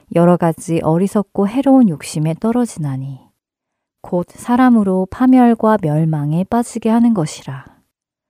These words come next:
돈을 사랑함이 일만 악의 뿌리가 되나니 이것을 탐내는 자들은 미혹을 받아 믿음에서 떠나 많은 근심으로써 자기를 찔렀도다.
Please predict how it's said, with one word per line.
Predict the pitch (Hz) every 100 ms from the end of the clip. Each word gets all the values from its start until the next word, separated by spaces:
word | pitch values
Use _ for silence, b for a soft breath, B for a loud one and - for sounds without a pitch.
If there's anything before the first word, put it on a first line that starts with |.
| _ _ _ _ _
돈을 | - 202 208 220
사랑함이 | 226 247 262 269 208 160 156 160 165 -
일만 | 185 208 226 220
악의 | 160 147 160
뿌리가 | 165 240 254 240 214
되나니 | 180 143 135 135 139 135 _ _ _ _ _ -
이것을 | 180 196 - 214
탐내는 | 214 262 277 277 262 254
자들은 | 202 170 160 165 170 180 _
미혹을 | 170 190 226 226 196
받아 | - - 139 135 135 _ _ _ _
믿음에서 | 185 185 196 190 185 175
떠나 | 156 151 156 156 156
많은 | 147 147 165 180 180
근심으로써 | - 180 190 220 190 165 127 - - 151 160 - _ _
자기를 | - 165 151 143 139 160 175
찔렀도다. | 214 226 240 240 - - 127 131